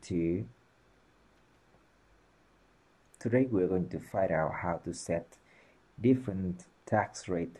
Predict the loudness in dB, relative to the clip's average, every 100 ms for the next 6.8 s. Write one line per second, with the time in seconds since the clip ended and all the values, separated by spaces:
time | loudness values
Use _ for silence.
0 | -20 -8 -4 -2 -4 -8 -8 -10 -4 -2
1 | -2 -6 -16 -20 _ _ _ _ _ -20
2 | -20 -20 _ -14 2 6 6 4 0 -2
3 | -4 -2 0 0 0 0 -2 -4 -12 -14
4 | -8 -6 -4 -4 -4 -4 -6 -6 -12 -12
5 | -6 -6 -6 -10 -10 -6 -4 -4 -4 -6
6 | -6 -14 -2 0 0 0 0 0